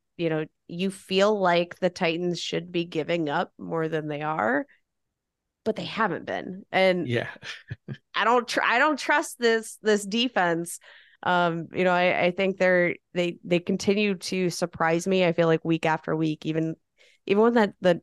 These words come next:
Speaker 1: numbers don't necessarily make sense, uh,
Speaker 2: Mm-hmm.
Speaker 1: they,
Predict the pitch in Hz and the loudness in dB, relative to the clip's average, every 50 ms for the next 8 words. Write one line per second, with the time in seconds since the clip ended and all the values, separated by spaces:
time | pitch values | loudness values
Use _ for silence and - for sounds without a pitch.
0 | _ _ 180 175 175 170 185 190 180 160 156 151 - - - 156 143 - - 151 | _ _ -4 -2 0 0 0 0 0 0 0 -2 -4 -6 -6 -6 -4 -6 -6 -8
1 | - - - - - 175 175 175 175 170 170 170 170 165 160 - - - - 160 | -8 -8 -10 -6 -2 0 2 4 4 4 4 4 4 2 2 0 -4 -4 -2 0
2 | 180 170 139 135 143 - - - - - _ _ _ _ _ - - 160 160 156 | 0 0 0 -2 -4 -8 -12 -16 -18 -20 _ _ _ _ _ -4 -2 0 0 0
3 | 156 - - - 170 165 170 165 - | 0 -2 -2 0 0 2 2 0 -2